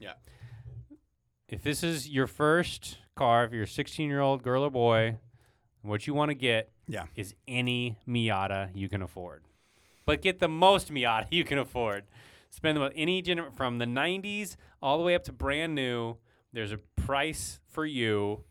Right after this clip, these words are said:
Speaker 2: You'll love driving it. There's tons of parts. It's still a Japanese import. It's very reliable, unless you get a <laughs> nineties and it's already been messed with. <laughs> That's the one you want. That's your first car.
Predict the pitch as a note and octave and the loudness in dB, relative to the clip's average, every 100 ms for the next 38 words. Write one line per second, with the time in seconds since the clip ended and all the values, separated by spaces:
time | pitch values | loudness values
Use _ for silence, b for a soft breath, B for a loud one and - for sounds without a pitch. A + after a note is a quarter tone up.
0 | _ _ _ _ _ _ _ _ _ - | _ _ _ _ _ _ _ _ _ -6
1 | A#2 A2 A2 C3 C#3+ B2+ A#2+ A2+ G#2+ G#2+ | -4 -4 4 6 6 4 4 4 2 0
2 | G#2+ - _ _ _ A2 G#2 - - C3 | -2 -6 _ _ _ -6 -6 -4 -4 -2
3 | C#3+ D3 D3 A#2 G2+ G#2 - - _ _ | -2 -4 -4 -2 -2 -4 -12 -16 _ _
4 | G#2+ - - C#3+ D3+ C3+ C3+ C3+ C3 A2+ | -14 -12 -8 -6 -4 -4 -4 -4 -6 -6
5 | G#2 - G#2+ G#2+ A2+ - A#2+ C3 B2+ G#2+ | -6 -6 -6 -8 -10 -6 -4 -2 -2 -2
6 | G2 F#2+ G2+ G#2+ b b - G2 G2 A2 | -2 -2 -4 -6 b b -12 -10 -8 -8
7 | G#2 G#2 B2 A#2+ A2 G#2+ G#2+ A2 G#2 - | -4 -4 -2 -2 -2 -4 -4 -4 -6 -4
8 | A2+ A2+ G#2+ A2 G#2+ G2+ - G#2 B2 - | -4 -4 -6 -6 -6 -8 -8 -8 -8 -8
9 | D3+ - - - - - - - - G3+ | -14 -14 -20 -20 -20 -20 -20 -14 -4 -2
10 | G#3+ F#3 F3+ E3+ D3+ D3 F2+ - _ _ | -2 -2 0 0 0 0 -2 -10 _ _
11 | - E3 D#3+ C#3 A2+ A2+ - G#2 E2+ | 0 2 2 -2 -2 -4 -2 -4 -4